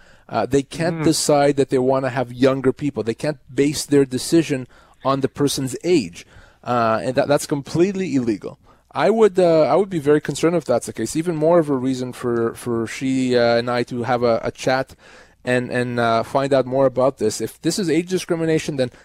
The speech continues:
Speaker 1: not only is it a human rights violation, she could be owed compensation under the Human Rights Code. That would definitely be a constructive dismissal as well.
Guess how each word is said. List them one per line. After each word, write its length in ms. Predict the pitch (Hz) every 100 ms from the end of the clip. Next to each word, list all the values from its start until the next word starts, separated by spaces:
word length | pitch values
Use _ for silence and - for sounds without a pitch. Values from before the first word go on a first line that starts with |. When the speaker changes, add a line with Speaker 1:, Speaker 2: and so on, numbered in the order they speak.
| _
Speaker 1:
not 200 | 135 165
only 240 | 190 175
is 180 | 156 131
it 0 |
a 100 | 123
human 220 | - 131
rights 280 | 110 123 156
violation, 540 | 156 147 143 147 160 135
she 140 | 135
could 160 | - 113
be 160 | 113
owed 240 | 117 117 117 _ -
compensation 640 | 123 117 123 123 123 -
under 180 | 120 120
the 120 | 113
Human 260 | 113 117 104
Rights 260 | 113 160 -
Code. 200 | 160 151 -
That 240 | - 143 160
would 240 | 151 131
definitely 440 | 139 156 - 190 131
be 180 | 123 113
a 40 |
constructive 580 | - 113 - 120 - 113
dismissal 580 | 113 - 117 110 113 -
as 240 | 117 104 104
well. 360 | 113 120 208